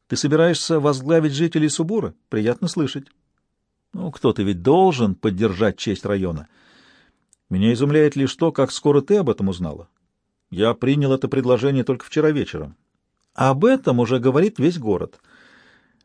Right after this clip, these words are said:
Мне кажется, ты совершаешь очень мужественный поступок". Её восторженный взгляд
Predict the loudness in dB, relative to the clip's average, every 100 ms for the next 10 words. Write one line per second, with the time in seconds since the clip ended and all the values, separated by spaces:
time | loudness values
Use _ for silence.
0 | _ 0 2 4 4 4 2 -4 -6 -4
1 | -2 0 0 2 2 2 0 -8 0 0
2 | 2 2 4 4 2 -2 -2 -2 -2 -4
3 | -6 -8 -16 _ _ _ _ _ _ _
4 | -4 0 2 0 0 2 2 0 -2 -4
5 | -4 0 0 0